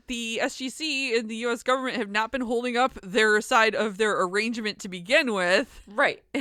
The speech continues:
Speaker 1: <laughs>
Speaker 2: Again, not siding with the
Speaker 1: No.
Speaker 2: Russians in real life,
Speaker 1: No.
Speaker 2: but in this fictional universe, in this particular fictional
Speaker 1: Yeah.
Speaker 2: circumstance, they've got a
Speaker 1: Yeah,
Speaker 2: point.
Speaker 1: and I think their demand, like, they want a Russian team at the S G C.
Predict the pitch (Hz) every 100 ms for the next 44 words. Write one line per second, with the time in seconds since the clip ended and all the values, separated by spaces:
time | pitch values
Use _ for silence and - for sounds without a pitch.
0 | 240 - 359 - - 285 277 285 269 254
1 | 202 233 - 339 349 359 359 311 220 -
2 | - 339 330 359 381 440 226 151 220 214
3 | 285 370 - - 381 - 392 339 339 349
4 | 226 175 175 180 - 208 214 311 - 294
5 | - 262 247 233 233 226 - _ _ _
6 | 262 - 269 254 240 220 233 202 185 180
7 | 156 190 - - _ _ _ _ _ -
8 | - _ _ - 349 - 440 415 233 -
9 | 220 214 311 285 262 277 262 247 233 233
10 | 214 190 180 202 202 220 247 180 - 220
11 | 254 - 226 220 262 320 _ _ _ -
12 | 190 220 196 233 233 233 185 220